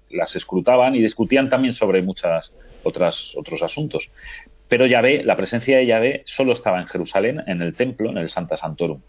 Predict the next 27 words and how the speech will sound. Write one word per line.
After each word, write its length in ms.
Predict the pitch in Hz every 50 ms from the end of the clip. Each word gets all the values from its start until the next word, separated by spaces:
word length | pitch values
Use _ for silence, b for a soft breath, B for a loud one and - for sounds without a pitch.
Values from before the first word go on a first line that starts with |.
| _ _ _ _ _ B B B B
Y 140 | B 113 117
estaba 380 | 113 - - 135 143 139 139
prohibido 460 | - 131 123 117 117 135 147 135 123
absolutamente 680 | 107 - - - 120 120 104 117 110 113 117 104 107 85
por 120 | 85 82
la 140 | 80 82 78
ley 260 | 85 90 95 98 92
judía 400 | - - 107 98 98 101 98 - _ _ _ _ _ _ _ _ -
hacer 300 | - 92 - 110 101 104
ninguna 580 | 110 104 101 101 98 101 104 107 107 107 - - -
representación, 920 | - - 104 - - 87 - - 95 90 85 90 85 - 110 113 117 110 - -
ni 160 | 95 95 87
copia, 500 | - 110 104 - 101 104 104 107 92 - -
ni, 480 | 90 92 87 87 85 85 85 82 80 - b b b b b b _ -
ni 260 | - 80 82 82 76
ningún 440 | 76 82 80 80 80 80 85 95 98
otro 220 | 101 92 104 98
tipo 280 | - 107 98 - 98 101
de, 260 | 95 92 95 90 73 85
digamos, 360 | 90 82 90 92 95 98 92
de 80 | 92
reproducción 540 | 85 90 85 - 92 85 78 - 101 98 101
del 200 | 90 82 78 73 -
templo. 360 | - 90 85 80 - 76 -
¿Por 180 | - 87 85
qué 240 | - - 110 113 -
este 280 | - - - - 110